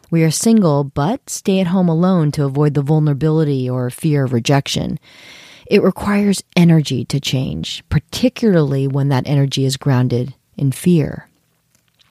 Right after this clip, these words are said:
So we force ourselves not to think about it, so we keep going, stuck as we've always been. We can opt to stay in a low-vibrating, soul-robbing existence because we'd rather stay in the known,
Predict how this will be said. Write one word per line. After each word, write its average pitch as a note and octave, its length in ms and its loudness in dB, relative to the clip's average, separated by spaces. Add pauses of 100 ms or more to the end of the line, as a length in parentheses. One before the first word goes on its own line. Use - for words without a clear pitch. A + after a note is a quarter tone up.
(260)
So - 160 2
we A3+ 120 4
force A#3 280 2
ourselves E3 440 4
not C#3+ 160 0
to C#3 100 0
think D#3 220 2
about A2 260 -2
it, - 180 -8
so C#3+ 360 2
we D3+ 240 0
keep E3 260 -4
going, C3 400 2 (300)
stuck - 340 -2 (260)
as C#3 320 -4
we've D3 220 2
always C3+ 240 2
been. C3 400 0 (680)
We G#3 120 4
can D4+ 200 2
opt A3 280 -2
to F#3+ 80 -2
stay D#3+ 520 0
in D3+ 180 2
a C3+ 100 -2
low-vibrating, C#3 1040 0
soul-robbing F3 920 2
existence C3+ 600 -4
because C#3+ 360 -6
we'd C#3+ 160 -6
rather D3 240 -2
stay C#3 300 -4
in C3 140 -2
the A#2+ 100 -2
known, E3 580 4